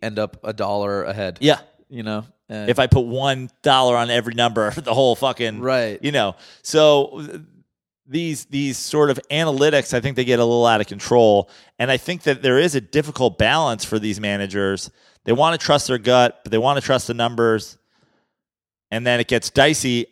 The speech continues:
Speaker 2: And in the end, I think the hardest part for a lot of these guys, Madden included, hard to justify your decisions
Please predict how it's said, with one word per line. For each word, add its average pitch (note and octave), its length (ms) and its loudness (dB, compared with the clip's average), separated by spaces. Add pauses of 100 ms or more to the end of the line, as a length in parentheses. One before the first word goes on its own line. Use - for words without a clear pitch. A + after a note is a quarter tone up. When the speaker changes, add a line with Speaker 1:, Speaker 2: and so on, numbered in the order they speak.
Speaker 2:
And C3 180 -2
in C3+ 140 -6
the C3 140 -4
end, F3 360 -2
I C3 60 0
think E3 160 0
the B2 80 0
hardest F#3 420 0
part B2+ 220 4
for A#2+ 100 0
a A#2 40 2
lot G#2+ 200 2
of G2+ 40 -8
these G2+ 160 -8
guys, F#2+ 340 -2
Madden A#2+ 400 -2
included, A2+ 720 0 (880)
hard G#3 220 4
to G3 80 0
justify D3 640 0
your C3 160 2
decisions A2+ 760 0